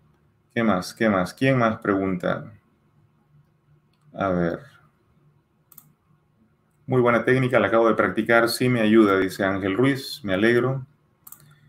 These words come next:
A ver, Felipa dice, "Guau, lo hice, me relajó padrísimo". Esa es la idea, que tu sistema nervioso se va a relajar enormemente.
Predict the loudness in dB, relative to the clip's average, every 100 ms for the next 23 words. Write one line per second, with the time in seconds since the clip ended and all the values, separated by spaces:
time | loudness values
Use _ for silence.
0 | _ _ -6 -2 0 0 -2 0 0 2
1 | 2 4 2 0 0 2 4 2 2 0
2 | 0 0 0 0 -2 -2 0 4 4 4
3 | 0 -2 -4 -4 -4 -8 -10 -8 -4 -2
4 | -2 -2 -6 -10 -6 -4 -2 -2 -2 -2
5 | -2 -2 -8 -4 -2 -2 0 0 0 0
6 | -2 -4 -8